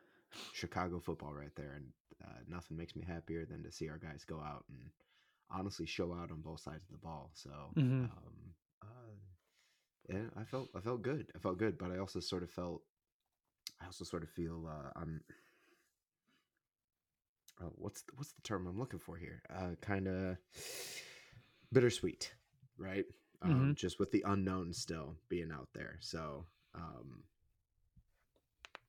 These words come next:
Speaker 1: yeah, yeah. The game itself, great. Future, meh.
Speaker 2: <laughs> Yeah. Uh,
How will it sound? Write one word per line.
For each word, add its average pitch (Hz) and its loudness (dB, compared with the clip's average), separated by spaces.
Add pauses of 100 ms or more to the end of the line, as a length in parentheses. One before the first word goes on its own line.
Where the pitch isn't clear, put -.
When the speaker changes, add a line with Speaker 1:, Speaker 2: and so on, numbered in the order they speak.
(680)
Speaker 1:
yeah, 95 2 (320)
yeah. 156 6 (1120)
The 110 8
game 117 8
itself, 110 6 (220)
great. - 0 (580)
Future, 113 6 (480)
meh. 92 4 (560)
Speaker 2:
<laughs> 143 12 (300)
Yeah. 135 10 (1700)
Uh, 185 12